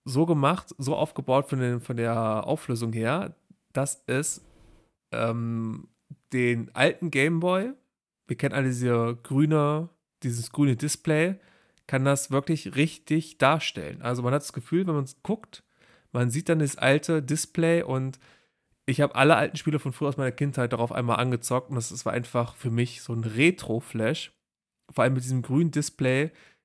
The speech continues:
diese alten Gameboy-Spiele nochmal zu sehen, Hammerteil. Also für Retro-Fans, die nochmal das F-, Gefühl von damals haben wollen,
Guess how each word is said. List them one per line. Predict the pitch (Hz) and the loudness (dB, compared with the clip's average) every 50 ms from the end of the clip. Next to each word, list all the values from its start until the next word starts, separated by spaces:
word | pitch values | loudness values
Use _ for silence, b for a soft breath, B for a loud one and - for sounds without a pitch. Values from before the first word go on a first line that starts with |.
| b _ _ - | b _ _ 0
diese | 139 156 160 165 - | 2 2 2 2 2
alten | - 127 - - 135 | 2 0 0 -2 -2
Gameboy-Spiele | - 123 123 131 131 127 - - 123 117 120 120 | 0 0 2 2 0 -2 -2 -2 -2 0 0 0
nochmal | 117 117 120 123 113 - | 0 -2 -2 -2 -2 -4
zu | - 110 | -4 -6
sehen, | 107 104 110 110 113 117 127 131 - _ _ _ _ _ _ _ _ | -6 -4 -2 0 0 0 -2 -4 -8 _ _ _ _ _ _ _ _
Hammerteil. | - - 135 139 143 139 135 127 - 123 107 101 95 - - _ | -6 -4 0 2 2 2 2 2 0 -2 -2 -2 -4 -6 -10 _
Also | - - 117 120 120 110 117 117 117 113 110 110 - b b b b b b b b _ _ _ _ _ | -6 -2 -2 -2 0 0 0 0 2 0 0 -2 -6 b b b b b b b b _ _ _ _ _
für | - - 139 135 131 - - - | -4 0 2 2 2 0 -2 -6
Retro-Fans, | 131 120 143 165 180 - 165 165 156 156 - 156 147 151 160 165 - - | -4 0 0 0 2 2 0 0 0 0 0 -2 -2 -2 -2 -4 -6 -6
die | - 135 127 | -6 -4 -2
nochmal | 131 127 127 123 123 127 127 127 | -2 -2 -2 -2 0 0 0 -2
das | 123 - - | -2 -4 -6
F-, | - - - - | -10 -14 -10 -8
Gefühl | 135 117 - 160 151 | -6 -2 -2 -2 -2
von | - 135 | -2 -2
damals | 123 123 135 143 151 - | 0 0 0 0 -2 -2
haben | 147 139 139 135 135 | -2 -2 0 0 0
wollen, | 135 135 131 139 135 | 0 2 2 0 -2